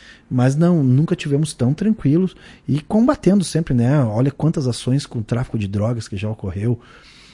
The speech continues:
ah, contra crimes contra, ah, crimes contra o patrimônio. Então, a gente tem tido diversas ações nos mais variados campos pra trazer essa tranquilidade que nós nos encontramos hoje.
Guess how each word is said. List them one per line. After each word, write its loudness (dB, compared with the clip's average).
ah, 0
contra 0
crimes 0
contra, -6
ah, -8
crimes 0
contra -2
o -2
patrimônio. 2
Então, -6
a -2
gente -8
tem 0
tido -6
diversas -2
ações -2
nos 0
mais 0
variados -6
campos -4
pra -14
trazer -2
essa -6
tranquilidade -4
que -6
nós -2
nos -2
encontramos -2
hoje. 2